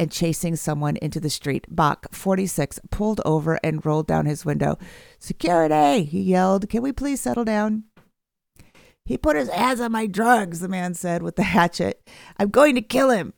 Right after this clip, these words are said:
He jabbed his weapon at the air as the person he was chasing picked up a rock. Bach watched them circle each other and dialed nine one one.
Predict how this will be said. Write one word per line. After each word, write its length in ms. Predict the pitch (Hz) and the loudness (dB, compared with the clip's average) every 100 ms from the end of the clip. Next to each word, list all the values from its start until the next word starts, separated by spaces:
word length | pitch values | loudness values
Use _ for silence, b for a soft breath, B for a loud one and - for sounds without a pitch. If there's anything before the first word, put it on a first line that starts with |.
| _ - b - | _ -20 b -8
He 160 | 190 | -8
jabbed 420 | - 202 202 220 | -4 2 4 4
his 200 | 214 240 | 2 -2
weapon 360 | 190 190 190 175 | 0 0 0 -2
at 180 | - - | -2 -2
the 120 | - - | -4 -2
air 380 | 180 156 156 - - | 0 0 0 -4 -2
as 380 | 170 165 156 - | 0 0 -2 -4
the 100 | 175 | -6
person 460 | - 220 - 226 | -4 -4 -2 -4
he 140 | 170 170 | -2 -2
was 220 | 175 - | -2 -4
chasing 460 | - 247 226 175 - | -2 -2 0 -4 -2
picked 220 | 185 185 | -2 -2
up 100 | - | -2
a 80 | 143 | -2
rock. 460 | 143 156 - - b b b - | 2 0 0 -14 b b b 0
Bach 260 | 147 165 | 0 0
watched 360 | 175 170 175 - | 0 0 0 -4
them 120 | 190 | -6
circle 380 | - 190 180 170 | -4 -4 -2 -2
each 180 | 160 - | -2 -2
other 220 | 165 160 | 0 0
and 140 | - | 0
dialed 260 | 160 156 156 | 0 0 0
nine 200 | 156 147 | 0 0
one 120 | 147 | -2
one. 260 | 147 62 - | 0 -2 -4